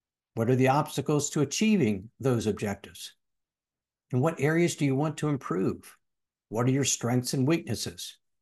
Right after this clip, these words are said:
What achievements are you proud of? Are your goals specific and measurable?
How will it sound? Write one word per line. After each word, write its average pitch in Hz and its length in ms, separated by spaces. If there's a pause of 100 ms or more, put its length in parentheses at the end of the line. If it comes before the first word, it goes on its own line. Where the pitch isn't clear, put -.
(260)
What 196 160
achievements 147 800
are 151 100
you 156 140
proud 151 340
of? 95 140 (880)
Are 113 80
your 127 140
goals 131 420
specific - 720 (160)
and 127 200
measurable? 107 520